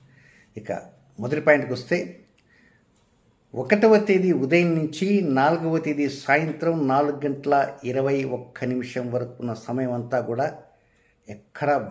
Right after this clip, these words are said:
వేస్ట్ చేయడానికి ప్రయత్నం చేయవద్దు. వెరీ వాల్యుబుల్ టైమ్. మీకు ఎవరన్నా అడ్వైస్ చేస్తున్నా చెవి ఒక పక్క వేయండి. ఏదో ఇటు విని అటు వదలొద్దు.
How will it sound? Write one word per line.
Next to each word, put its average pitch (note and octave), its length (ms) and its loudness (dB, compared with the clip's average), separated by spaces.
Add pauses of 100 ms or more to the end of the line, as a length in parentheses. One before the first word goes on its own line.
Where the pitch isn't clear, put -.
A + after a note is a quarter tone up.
వేస్ట్ C#3+ 500 -2
చేయడానికి A#2+ 360 -4
ప్రయత్నం A2 420 -8
చేయవద్దు. F2+ 480 -16 (960)
వెరీ E3+ 220 6
వాల్యుబుల్ C3+ 680 0
టైమ్. F#2+ 220 -4 (2000)
మీకు B2+ 200 -4
ఎవరన్నా F#3 440 2
అడ్వైస్ E3 580 0
చేస్తున్నా E3 600 -2 (1120)
చెవి E3 420 -2 (100)
ఒక - 140 -18
పక్క A#2+ 280 -8
వేయండి. A2 460 -6 (1300)
ఏదో F#3+ 240 6
ఇటు - 300 -2
విని G3 460 2 (540)
అటు C3 160 -8
వదలొద్దు. G#2+ 540 -8